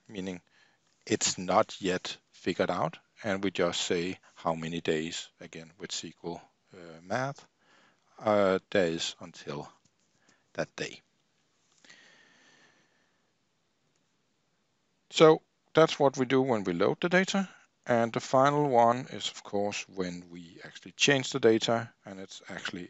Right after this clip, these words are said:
exactly the same as, uh, with the load, because now we just have a new date and we need to check if it's overdue or good. So again, back to the sales order. If I go there,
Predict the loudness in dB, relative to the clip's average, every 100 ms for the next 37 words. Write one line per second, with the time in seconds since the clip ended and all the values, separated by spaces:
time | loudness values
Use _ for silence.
0 | -10 -4 -4 -4 -8 -8 -6 -6 -8 -10
1 | -18 _ -18 -16 -14 -16 -16 _ _ _
2 | _ -8 -6 -8 -12 -2 8 10 10 4
3 | -8 _ _ -20 -16 -14 -14 -16 _ -16
4 | -16 -16 -18 -18 -20 -16 -14 -6 -6 -6
5 | -12 -20 -20 -20 -20 -20 -20 -20 -20 -20
6 | -20 -20 -20 -20 -20 -20 -20 -20 -20 -20
7 | -20 _ _ _ _ _ _ _ _ _
8 | _ _ _ _ _ -20 -20 -20 _ 2
9 | 2 4 0 0 -12 _ 0 0 -4 -12
10 | -12 -4 -2 0 0 2 0 -2 -8 _
11 | _ _ _ _ _ _ _ _ _ _
12 | _ _ _ _ _ _ _ _ -20 -4
13 | 0 2 4 2 0